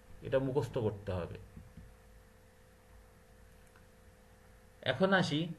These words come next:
উপযোগের যে পরিমাপ পদ্ধতি আছে দুইটা, এর ভিতর সংখ্যাগত পরিমাপ পদ্ধতিটা কি?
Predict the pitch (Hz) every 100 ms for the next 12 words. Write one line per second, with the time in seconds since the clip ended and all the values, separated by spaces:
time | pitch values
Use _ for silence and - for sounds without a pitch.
0 | - 127 127 151 151 147 151 151 151 151
1 | 147 143 147 147 165 165 156 156 131 131
2 | 117 123 127 - - - - 143 160 156
3 | 143 - 160 160 175 170 151 123 135 131
4 | 127 113 127 120 143 135 123 110 107